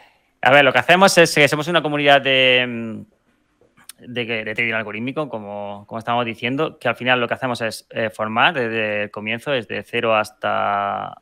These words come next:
hasta nivel ya, pues, experto, se puede decir,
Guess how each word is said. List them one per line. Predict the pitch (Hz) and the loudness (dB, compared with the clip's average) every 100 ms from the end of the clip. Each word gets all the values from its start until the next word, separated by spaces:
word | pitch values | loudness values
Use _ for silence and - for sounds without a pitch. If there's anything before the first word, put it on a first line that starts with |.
| _ | _
hasta | - 101 - | -12 -12 -10
nivel | 104 107 110 107 | -10 -6 -6 -4
ya, | 107 107 | -4 -4
pues, | 110 107 - - - - | -4 -8 -8 -16 -20 -18
experto, | 113 - 120 120 143 | -18 -8 -8 -6 -10
se | 123 | -6
puede | 113 110 | -4 -2
decir, | 98 135 160 | -2 -4 -6